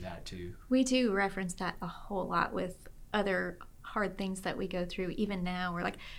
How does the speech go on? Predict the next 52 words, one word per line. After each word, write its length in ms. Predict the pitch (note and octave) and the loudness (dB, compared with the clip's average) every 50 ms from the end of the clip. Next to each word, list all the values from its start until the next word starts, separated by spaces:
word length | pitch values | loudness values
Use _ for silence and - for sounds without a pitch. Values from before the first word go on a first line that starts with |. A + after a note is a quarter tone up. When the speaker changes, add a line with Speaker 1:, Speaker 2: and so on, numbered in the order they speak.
| - - - - - | -12 -12 -12 -4 0
Speaker 2:
"But 140 | - - | 0 0
remember 340 | - F#3+ G3+ A3+ B3 B3 C4+ A#3+ | 4 4 6 6 8 8 6 6
how 120 | G#3+ G#3+ | 4 2
faithful 420 | G#3+ - G#3 G3+ G3+ - - A#3+ | 2 2 2 0 0 0 0 0
he 120 | A#3 A#3 A#3 | 0 0 2
was 480 | G#3+ G3 F#3 F3 F3+ F#3+ F#3 F3 F3 | 2 2 4 4 4 2 0 0 -2
Speaker 1:
Mm-hmm. 240 | - - - - F#3+ | -4 -4 -4 -6 0
Speaker 2:
during 340 | F#3 - G#3+ G3+ G3+ G3+ G3+ | 2 4 4 6 6 4 4
that 180 | G3+ G3 G3 G3 | 4 4 4 4
time." 260 | - G#3 F#3 F#3 F#3 - | 4 2 2 2 2 2
I 80 | - B3 | 2 2
think 180 | - D4+ C4 | 4 4 4
that 100 | A#3 G#3+ | 4 6
that 160 | G#3+ G#3+ G3+ | 6 6 6
was 160 | E3+ F3+ F#3 F#3 | 6 4 2 0
probably 420 | - - - A3 G3 F#3 F#3+ F3+ | 2 2 4 4 4 0 -2 -2
one 140 | E3+ F3 F3 | 0 0 0
of 60 | E3+ | 0
the 80 | F3 F3 | 0 0
hardest 340 | F3+ F3 E3+ - F#3 - | 0 -2 -2 -2 -4 -6
things 160 | - - - - | -6 -6 -4 -4
that 100 | - - | -4 -6
we 80 | - - | -6 -6
went 200 | - - - A#3+ | -6 -6 -6 -8
through. 280 | - - - - - - | -8 -8 -6 -6 -4 -4
Speaker 1:
Yeah. 100 | A2 F#3 - F2 F2+ - - - | -4 -4 -6 -8 -8 -8 -4 -2
Speaker 2:
Um, 420 | - F#3+ F#3 - C#2+ - G#3 - - - | 0 0 0 -2 -2 -4 -4 -6 -4 -2
and 140 | - G3 F#3+ | 0 2 2
we 100 | G3 G3 | 2 0
really, 440 | F#3 F#3+ F#3+ F#3+ F#3 F3+ F3+ F#3 - | 0 -2 -2 -2 -2 -2 -4 -4 0
we 140 | G3+ A3 A3 | 0 2 2
really 240 | G3 F#3 F3 E3 E3 | 2 2 0 0 0
talk 240 | - E3+ E3 E3 | -2 -2 -4 -4
about 240 | - - D3+ D3 D3+ | -4 -8 -8 -8 -8
it 80 | - - | -8 -8
all 160 | - D3 - - | -8 -8 -10 -10
the 60 | - - - | -12 -10 -8
time. 240 | - G#3+ G#3+ - - - - - - - - | -6 -6 -6 -6 -8 -10 -12 -16 -14 -4 4
Speaker 1:
I 40 | D3 | 8
mean, 160 | D3 D3 C3+ | 10 10 10
we 100 | C3+ C#3 | 10 10
really 300 | C#3 C3+ C#3+ D3 C#3 C#3 | 10 10 10 10 10 10
would, 320 | B2+ B2+ B2 A2+ A#2 - - - - - - - - - - - | 10 8 6 4 2 -2 -6 -10 -14 -16 -16 -16 -16 -14 -2 4
we'd 120 | C#3 C3+ | 6 10
have 200 | C#3 C#3+ C#3+ C#3 | 12 12 10 10
times 420 | C#3 C#3 C#3 C3+ C#3 C3+ C3+ B2+ B2+ | 10 10 12 12 12 12 12 10 10
where, 340 | B2+ C3 B2+ B2 B2+ B2 C3 C#3 | 10 12 12 12 12 10 10 10
you 80 | D3 | 12
know, 80 | C#3+ C3+ | 12 12
you 160 | C3 B2+ B2 | 12 10 10
get 180 | B2 C#3 C#3 - | 8 8 8 8
through 320 | C3+ C3 B2+ A#2 - - | 8 8 8 6 4 0